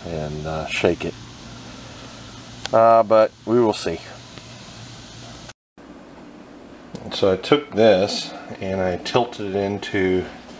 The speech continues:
the strainer, and I'm going to shake this out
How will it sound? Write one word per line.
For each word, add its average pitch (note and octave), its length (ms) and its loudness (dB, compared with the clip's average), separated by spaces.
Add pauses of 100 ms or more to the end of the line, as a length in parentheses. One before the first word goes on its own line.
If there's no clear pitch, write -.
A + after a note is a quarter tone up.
(440)
the - 100 -6
strainer, F#2 640 2 (120)
and F#2 240 0
I'm F#2 180 2
going F2+ 400 4
to E2+ 280 -4 (300)
shake - 400 -4
this F#2+ 260 -2
out E2 340 -4